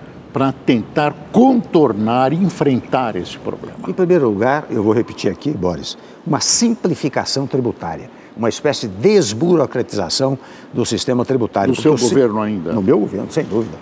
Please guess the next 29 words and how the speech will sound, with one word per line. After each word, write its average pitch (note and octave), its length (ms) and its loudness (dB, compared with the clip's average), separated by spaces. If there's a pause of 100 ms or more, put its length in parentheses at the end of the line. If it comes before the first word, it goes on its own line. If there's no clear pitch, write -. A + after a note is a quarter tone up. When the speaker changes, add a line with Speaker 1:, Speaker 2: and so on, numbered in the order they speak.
(180)
Speaker 2:
Porque C3+ 200 0
o - 20 6
cipoal C#3 680 2
tributário F2+ 580 -4
que - 100 -10
existe, F#2+ 480 -2 (260)
ele D3 180 2
é - 20 2
assustador C#3+ 760 0 (340)
para D3 160 2
o C#3 60 2
investidor G#2 480 2
brasileiro B2 580 2
e - 60 0
investidor C#3 460 2
estrangeiro. A#2 480 0
Você F#2+ 120 -6
sabe F2 200 -4
que - 80 -2
eu - 20 0
viajo F2+ 340 -2
muito E2+ 220 -8
por A2+ 140 -4
aí C3+ 200 -2 (400)
e - 80 0
sempre G3+ 600 2
recebo C3+ 460 0
essa B2 160 -2
espécie, B2 560 -2